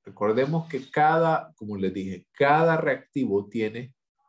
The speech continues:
distintos segmentos. En el caso de la subprueba de, perdón, de reactivo uno al tres, tienen ocho segmentos. ¿Ok?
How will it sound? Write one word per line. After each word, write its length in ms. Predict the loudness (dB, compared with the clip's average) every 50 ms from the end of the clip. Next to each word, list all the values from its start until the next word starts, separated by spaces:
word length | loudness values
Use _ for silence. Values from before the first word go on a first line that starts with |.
| _ _ _ _ _ _
distintos 680 | -10 -4 -2 -2 -2 -4 -6 -8 -8 -8 -8 -8 -8 -6
segmentos. 800 | -4 -4 -4 -2 0 0 0 0 0 -4 -6 -12 -20 -20 _ _ _ _ _ _ _ _ _ _ -14
En 100 | -8 -6
el 160 | -6 -4 -2
caso 440 | 2 2 4 4 2 2 2 4 4
de 80 | 6 4
la 140 | 4 2 0
subprueba 800 | -2 -6 -10 -8 _ 2 4 4 6 4 4 2 0 -2 -4
de, 120 | -6 -6 -6
perdón, 360 | -6 -6 -6 -4 -6 -6 -8
de 80 | -8
reactivo 420 | -10 -10 -10 -8 _ 0 2 2 4
uno 300 | 4 2 2 0 -2 -4
al 180 | -4 -4 -4 -2
tres, 440 | 0 0 0 0 -2 -4 -10 _ _ _ _ _ _ _ _
tienen 380 | -2 0 0 0 -2 -4 -8 -14 _ _ _ _ _ _ _ _ _
ocho 360 | 2 2 2 2 2 -2 -4
segmentos. 840 | -2 -4 -6 -8 -8 -10 -12 -14 -16 _ _ _ -20 -20 -20 _ _ _ _ _ _ _ _ _ _ _ _ _ _ _ _ _ _ _ _ _ _ _ _
¿Ok? 340 | -6 -6 -6 -6 -8 -12